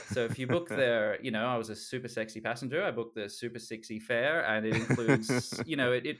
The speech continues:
Speaker 1: it makes the low-cost airline more like a traditional airline experience. You get checked baggage, it gives you priority baggage as well. You know, you get seat selection with extra legroom, you get a meal on the flight, which I could pre-order. It's actually quite nice. I had,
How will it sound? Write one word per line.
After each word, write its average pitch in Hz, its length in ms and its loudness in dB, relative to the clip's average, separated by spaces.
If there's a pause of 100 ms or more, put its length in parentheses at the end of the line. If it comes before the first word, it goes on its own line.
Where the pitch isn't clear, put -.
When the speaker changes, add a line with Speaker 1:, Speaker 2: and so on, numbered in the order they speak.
Speaker 1:
it 147 140 -6
makes 160 220 -4
the 139 80 -4
low-cost 123 380 0
airline 110 360 2
more 107 160 -2
like 104 240 -4
a 107 40 -6
traditional 107 600 -6 (360)
airline 107 300 0
experience. 104 520 -4
You 113 60 -10
get 120 200 -2
checked - 260 -4
baggage, 101 500 -2
it 113 140 -6
gives 143 140 -8
you 113 80 -6
priority 104 320 -2
baggage 101 360 -6
as 101 120 -14
well. 104 320 -2 (420)
You 117 120 -8
know, 107 60 -2
you 110 180 -4
get 113 300 -4
seat 120 280 -4
selection 110 540 -2
with 104 320 -8
extra 107 280 -10
legroom, 107 540 -2
you 110 40 -2
get 117 140 -2
a 110 40 -2
meal 104 460 -2 (300)
on 113 140 -2
the 107 60 -4
flight, 107 360 -2
which 113 160 -12
I 110 60 -2
could - 140 -12
pre-order. 107 360 0
It's 117 140 -2
actually 185 200 -6
quite 101 200 -2
nice. 107 300 -2
I 101 80 -2
had, 104 200 -4